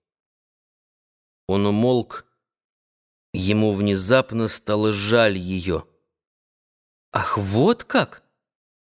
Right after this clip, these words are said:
Дело не в тебе?" — вызывающе повторила она —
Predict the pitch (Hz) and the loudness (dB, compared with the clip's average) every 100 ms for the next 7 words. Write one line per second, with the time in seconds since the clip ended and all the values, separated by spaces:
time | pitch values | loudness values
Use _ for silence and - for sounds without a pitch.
0 | - 107 101 180 208 180 175 165 - - | -8 -4 2 2 4 4 4 2 0 -4
1 | 139 110 120 226 277 - - _ _ _ | -2 2 2 4 2 0 -4 _ _ _
2 | _ _ - 95 117 117 117 113 104 - | _ _ -8 -2 0 2 2 2 0 -4
3 | - 95 - 113 113 104 101 123 147 | -8 -8 -4 -2 0 2 2 4 2